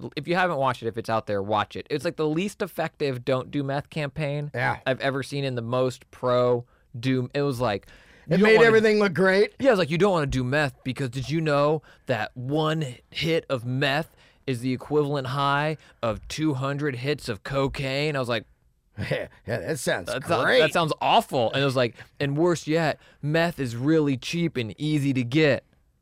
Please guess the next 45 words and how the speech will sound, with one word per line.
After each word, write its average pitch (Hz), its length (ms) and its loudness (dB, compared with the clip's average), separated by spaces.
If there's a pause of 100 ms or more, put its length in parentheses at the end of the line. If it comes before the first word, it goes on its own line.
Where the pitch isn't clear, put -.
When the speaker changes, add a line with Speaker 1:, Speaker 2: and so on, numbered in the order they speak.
(280)
Speaker 1:
Okay. 107 800 0
<laughs> - 80 -8
And 170 880 0
then 247 180 -2
it - 60 -2
goes, 202 220 4 (300)
it 190 120 -4
goes, 185 340 4
and 165 100 0
I 151 60 2
shit - 240 -2
you 165 100 -2
not, 135 300 0
I'm 131 140 -4
sitting 170 260 -2
there 135 320 2 (300)
eating, 165 300 -2
my 139 100 -2
wife 131 240 0 (280)
had 131 160 -6
just 123 200 -4
made 120 240 -2
chocolate 117 300 -2
chip - 140 -12
cookies 135 300 -4
that 143 140 0
night. 143 180 -2
I'm 123 180 -4
eating, 151 280 -2
like, 113 320 -2
too 147 160 -2
many 139 200 -2
of 123 100 0
these 123 180 -2
cookies. 147 440 -2 (400)
And 151 80 0
then 175 120 2
it 156 80 -2
goes, 143 280 2 (280)
"And 135 120 -2
if 127 120 -4
you're 175 180 2
able 151 280 2
to 131 160 -2
make 131 320 0